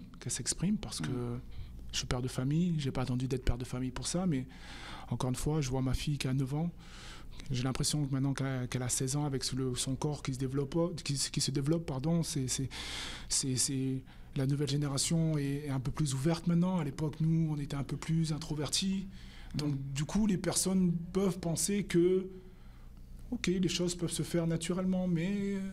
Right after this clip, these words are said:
Speaker 1: attention quand même. Donc, du coup, ouais, je, je prête quand même attention à tout ça parce que j'ai, j'éduque les, mes enfants dans un premier temps, aussi les personnes avec qui je suis, et je m'éduque moi-même aussi. Donc, euh,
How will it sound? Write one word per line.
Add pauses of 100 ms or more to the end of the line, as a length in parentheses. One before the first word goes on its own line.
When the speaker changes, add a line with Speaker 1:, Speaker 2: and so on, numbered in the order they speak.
Speaker 1:
attention
quand
même.
Donc,
du
coup,
ouais,
je,
je
prête
quand
même
attention
à
tout
ça
parce
que (260)
j'ai,
j'éduque
les, (400)
mes
enfants
dans
un
premier
temps,
aussi
les
personnes
avec
qui
je
suis,
et
je
m'éduque
moi-même
aussi.
Donc,
euh,